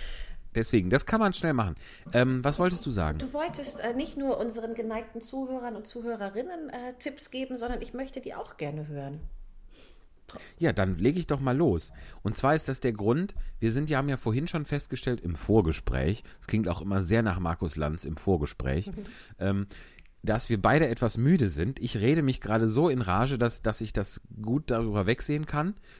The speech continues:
Speaker 1: über meine eigene Müdigkeit. Aber meine Müdigkeit resultiert ein bisschen daraus, dass ich bis drei Uhr morgens dem YouTube-Kanal Best of Bundestag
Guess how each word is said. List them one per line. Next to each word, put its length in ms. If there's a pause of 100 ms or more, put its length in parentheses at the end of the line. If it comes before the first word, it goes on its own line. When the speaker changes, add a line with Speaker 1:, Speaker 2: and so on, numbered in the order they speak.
Speaker 1:
über 120
meine 220
eigene 240
Müdigkeit. 400
Aber 140
meine 260
Müdigkeit 520
resultiert 380
ein 140
bisschen 260
daraus, 240
dass 140
ich 160
bis 180
drei 340
Uhr 120
morgens 580 (540)
dem 400 (280)
YouTube-Kanal 1000 (240)
Best 420
of 280
Bundestag 960